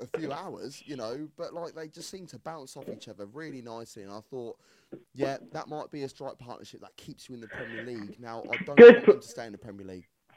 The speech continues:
Speaker 1: I want them to go
Speaker 2: Good,
Speaker 1: down.
Speaker 2: good players stay with, uh, good players can play with good players. You don't need to have played together before to, uh, to sort of form a bit of a partnership. And
Speaker 1: So who's
Speaker 2: both
Speaker 1: that, who's,
Speaker 2: Jared
Speaker 1: who's
Speaker 2: Bowen
Speaker 1: that bigging up? Is that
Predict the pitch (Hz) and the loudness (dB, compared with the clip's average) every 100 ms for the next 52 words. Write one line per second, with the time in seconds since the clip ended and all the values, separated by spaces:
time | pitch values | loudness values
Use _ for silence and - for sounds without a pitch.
0 | - 127 135 127 123 123 113 226 220 - | -12 -12 -10 -12 -12 -8 12 12 12 8
1 | - - 120 - - _ _ _ - 208 | -14 -18 -18 -18 -20 _ _ _ 12 12
2 | 214 208 185 175 - 180 165 139 139 147 | 12 12 12 12 10 12 12 12 12 12
3 | 147 143 190 - 170 147 143 131 139 123 | 12 12 10 12 12 10 4 6 10 10
4 | 117 127 - 120 107 113 135 156 143 139 | 10 6 6 6 6 8 10 10 10 6
5 | 139 127 - 127 123 117 117 117 - 120 | 10 8 10 8 10 8 8 4 6 10
6 | 117 110 - - - - - 117 113 110 | 12 10 4 -12 -20 -20 2 8 10 10
7 | 110 - 117 107 110 107 104 - - 110 | 6 8 10 12 12 10 10 6 0 0
8 | - 135 110 - _ _ - - 135 117 | 6 6 4 -4 _ _ -20 2 10 12
9 | 110 113 117 104 107 - 113 107 95 - | 12 10 10 8 6 8 8 8 6 8
10 | 101 - 117 104 147 131 147 139 127 123 | 8 8 6 6 2 0 8 12 12 10
11 | 147 139 160 147 143 151 127 127 147 139 | 0 10 12 12 12 12 10 8 -4 -6
12 | 117 101 120 117 | -8 -10 -8 -8